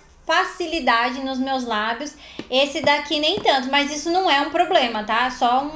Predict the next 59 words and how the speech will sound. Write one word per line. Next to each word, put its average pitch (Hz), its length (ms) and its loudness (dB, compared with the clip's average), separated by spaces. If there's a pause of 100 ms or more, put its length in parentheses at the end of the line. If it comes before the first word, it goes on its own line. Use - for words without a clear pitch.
um 339 160 -8
comentário 320 680 2
mesmo 277 300 -4
que 285 60 -4
eu 285 80 -2
percebi 285 400 -2
de 262 160 -10
diferente. 285 760 -2 (220)
Olha, 175 320 -8
gente, 208 560 -10
e 220 100 -4
assim, 254 460 -4 (160)
você 247 140 -10
tem 262 160 -6
que, 294 120 -10 (200)
como 359 400 4
ele 294 220 2
tem 262 240 -2
esse 254 200 -4
pigmento 247 800 -2
lindinho, 277 840 0 (400)
você 240 80 -2
tem 277 140 2
que 285 120 2
tomar 311 240 4
cuidado 302 380 2
pra 349 160 4
contornar. 359 600 2
Se 330 100 -4
bobear 302 500 4
pra 311 160 6
usar 294 220 4
ele, 302 180 2
precisa 311 320 0
até 294 220 4
de 294 120 0
um 381 80 2
lapisinho 330 560 2
aqui 320 220 0
pra 320 160 4
contornar. 330 600 2
Porque, 277 240 0
ó, 240 100 4
tem 262 220 -2
uma 359 180 0
parte 254 340 2
que - 60 -12
eu 247 60 -2
co-, 240 240 0
que 233 120 -4
eu 220 60 4
apliquei 214 480 0
que - 80 -2
ainda 285 240 0
tá 320 220 0
fora 339 440 4
no 254 60 0
meu 233 160 0
lábio. 185 320 0